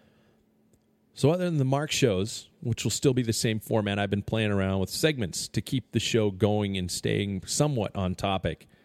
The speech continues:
I have a tendency to jump around a little bit. Okay, unless I make a plan.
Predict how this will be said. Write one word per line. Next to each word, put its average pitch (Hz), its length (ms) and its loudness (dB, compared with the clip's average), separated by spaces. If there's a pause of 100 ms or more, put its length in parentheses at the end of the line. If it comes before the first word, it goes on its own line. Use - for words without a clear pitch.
(800)
I 95 120 0
have 92 140 2
a 92 40 -2
tendency 90 540 -4
to - 120 -12
jump 80 400 -8
around 80 320 -6
a 69 40 -10
little 76 220 -8
bit. 73 220 -10 (1300)
Okay, 87 340 -6
unless 90 280 -6
I 87 60 -4
make 85 200 -8
a 92 60 -2
plan. 82 400 -8